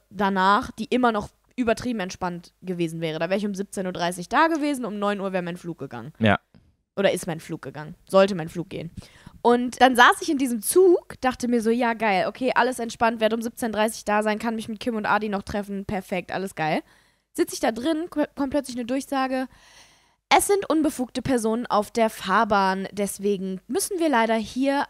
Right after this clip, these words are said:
Speaker 1: einen Stopp einlegen und auf unbestimmte Zeit hier warten. Die Polizei
Speaker 2: <laughs>
Speaker 1: ist alarmiert, aber wir können Ihnen leider nicht sagen, wann es weitergeht." Da dachte ich wirklich so, es kann nicht wahr sein.
Speaker 2: Es ist
Speaker 1: Wow.
Speaker 2: so schlimm, ey.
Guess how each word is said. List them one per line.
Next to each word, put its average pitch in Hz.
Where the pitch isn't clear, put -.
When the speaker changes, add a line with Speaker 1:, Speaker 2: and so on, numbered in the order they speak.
Speaker 1:
einen 196
Stopp -
einlegen 277
und 240
auf 220
unbestimmte 294
Zeit 190
hier 214
warten. 196
Die 320
Polizei 381
Speaker 2:
<laughs> -
Speaker 1:
ist -
alarmiert, 269
aber 285
wir 254
können 349
Ihnen 302
leider 269
nicht 349
sagen, 247
wann 196
es 220
weitergeht." 196
Da 196
dachte 208
ich -
wirklich -
so, 226
es 226
kann -
nicht 339
wahr 247
sein. 185
Speaker 2:
Es 123
ist 120
Speaker 1:
Wow. 233
Speaker 2:
so -
schlimm, 113
ey. 101